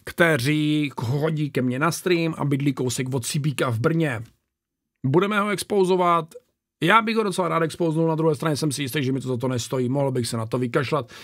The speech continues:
i když by mi to asi přineslo velkou sledovanost, hodně views a hodně odběratelů.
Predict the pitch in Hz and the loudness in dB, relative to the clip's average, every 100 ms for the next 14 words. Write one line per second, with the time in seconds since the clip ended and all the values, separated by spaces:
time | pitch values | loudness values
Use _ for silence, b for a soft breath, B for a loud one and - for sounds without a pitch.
0 | B 285 254 156 185 180 139 123 139 139 | B 0 2 2 2 2 0 -2 -4 -4
1 | 120 - 104 160 196 180 185 165 156 147 | -4 -4 -2 0 2 0 0 0 2 0
2 | 123 95 123 151 180 165 160 156 - 110 | -2 -2 0 0 2 2 2 0 -2 -2
3 | 127 170 180 165 185 170 175 165 151 | 0 2 0 0 0 2 0 0 -2